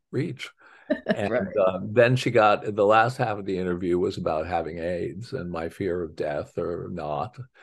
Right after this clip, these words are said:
Speaker 1: and, and all of that. And, and, uh, and that's when she got very emotional and started talking about how, you know, we've got to love people with aids and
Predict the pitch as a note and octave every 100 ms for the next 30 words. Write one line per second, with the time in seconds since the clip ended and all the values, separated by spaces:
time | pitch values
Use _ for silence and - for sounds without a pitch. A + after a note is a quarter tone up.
0 | - - - F#2 D#2 D#2+ D#2+ F#2+ C3+ F#2+
1 | E2 D#2 D#2 F2 D#2+ D#2+ E2+ E2 D#2+ -
2 | F2+ E2 E2 E2+ E2+ E2 D2+ D#2 _ _
3 | _ _ - G2 E2 F2+ F2+ F#2 - F2+
4 | - E2+ E2 C#2 F2 E2+ D#2+ D#2 D#2+ F2+
5 | - F2+ D#2 D#2 D#2 D#2+ - - D#2 D#2
6 | - E2 D#2 F#2 D#2 E2 D2 E2 E2 D#2+
7 | E2 _ _ _ _ _ G2 F2+ E2 D#2+
8 | F2 - D2+ - F2+ E2+ E2 E2+ - E2+
9 | D#2 D#2+ D2+ D#2+ D#2+ D2 D#2 F2+ - D#2+
10 | D#2 G#2+